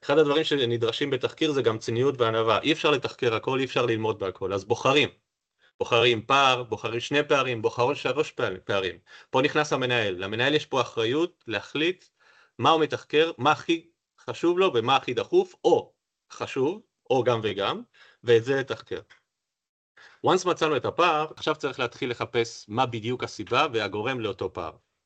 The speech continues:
בסדר? כי הרבה פעמים אנחנו רואים את הפער, ולהגיד, אה, "הת-, התעכבנו", אז הפעם הבאה נגיע בזמן, זה לא פתרון.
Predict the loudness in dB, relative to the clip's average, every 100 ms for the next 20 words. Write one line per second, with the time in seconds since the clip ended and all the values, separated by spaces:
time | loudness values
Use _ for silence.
0 | -10 -8 -2 -2 0 0 0 0 -2 -2
1 | 0 0 0 0 4 6 4 0 -6 -2
2 | 0 2 2 0 -6 _ -8 -4 -6 -8
3 | -14 _ -10 -10 -10 -6 0 2 2 0
4 | -6 _ _ _ _ _ _ _ -12 -6
5 | 0 2 4 2 2 0 0 0 0 0
6 | 0 -2 -2 -6 -6